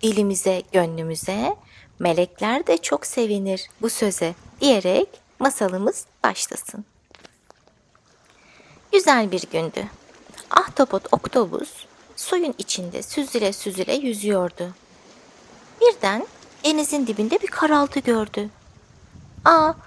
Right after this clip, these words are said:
acaba yiyecek bir şey olabilir mi?" diye düşündü. Kollarını aça kapaya, aça kapaya, aça kapaya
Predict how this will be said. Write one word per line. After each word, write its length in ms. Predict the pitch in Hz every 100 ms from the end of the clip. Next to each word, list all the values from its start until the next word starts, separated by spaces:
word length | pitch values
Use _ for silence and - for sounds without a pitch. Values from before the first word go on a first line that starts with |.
| - -
acaba 320 | 285 302 330
yiyecek 460 | 302 277 320 440 269
bir 60 |
şey 260 | - 262 233 -
olabilir 440 | 233 240 247 466
mi?" 320 | 440 269 285 - _ _ _ _
diye 280 | 202 240 403
düşündü. 520 | 349 - 349 208 254 247 _ _ _ - - - _ _ -
Kollarını 640 | 440 381 262 208 190 190 -
aça 260 | 269 -
kapaya, 600 | - 214 - 170 151 147 - 247
aça 320 | - 302 -
kapaya, 540 | 202 - 165 160 156 -
aça 240 | 254 - 294
kapaya 840 | - 190 160 160 160 175 226